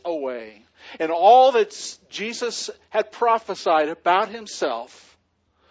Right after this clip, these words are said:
was now going to come to fruition. And in Judas's mind, Judas is to blame.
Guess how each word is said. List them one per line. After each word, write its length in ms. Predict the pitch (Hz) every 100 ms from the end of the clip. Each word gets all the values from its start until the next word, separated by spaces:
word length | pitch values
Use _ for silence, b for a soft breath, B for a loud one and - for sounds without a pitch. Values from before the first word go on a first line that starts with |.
| b b -
was 260 | 151 -
now 300 | 156 202 233
going 280 | 202 208 202
to 100 | 190
come 460 | - 185 185 185 -
to 120 | -
fruition. 760 | - 147 139 160 - 156 156 160 B B B 156
And 120 | 143
in 140 | 131 -
Judas's 640 | - 220 233 - 233 -
mind, 500 | 160 156 156 156 156 B B _ _
Judas 760 | - - 180 190 196 190 - - _
is 320 | 156 160 -
to 360 | - - 139 135 _ 123
blame. 380 | 127 110 101